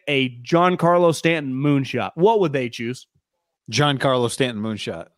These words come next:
Speaker 1: So I, I actually think that's the way to do it. You, you get in there and you take a cut. Because what's Aiden Hutchinson?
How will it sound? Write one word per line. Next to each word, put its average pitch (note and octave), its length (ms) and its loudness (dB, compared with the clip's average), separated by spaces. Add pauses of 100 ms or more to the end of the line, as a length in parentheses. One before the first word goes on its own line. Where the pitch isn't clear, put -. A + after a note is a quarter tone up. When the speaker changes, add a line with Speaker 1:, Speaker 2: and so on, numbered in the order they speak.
(280)
Speaker 1:
So E3 300 2
I, F3 140 0 (460)
I A#3+ 220 2
actually F#3 400 2
think D#3+ 280 0
that's C#3+ 220 -2
the B2+ 80 -4
way B2+ 200 0
to A2+ 100 -6
do A#2+ 180 -2
it. - 180 -10 (460)
You, B2+ 80 -6
you C3 120 -2
get E3+ 220 2
in A#3 140 4
there F#3 380 2 (100)
and C3 200 0
you E3 200 4
take D#3 320 0
a G#2+ 180 -14
cut. - 400 -4 (240)
Because E3 220 -2
what's F#3+ 280 -2 (440)
Aiden G#3+ 240 0
Hutchinson? C3 580 -4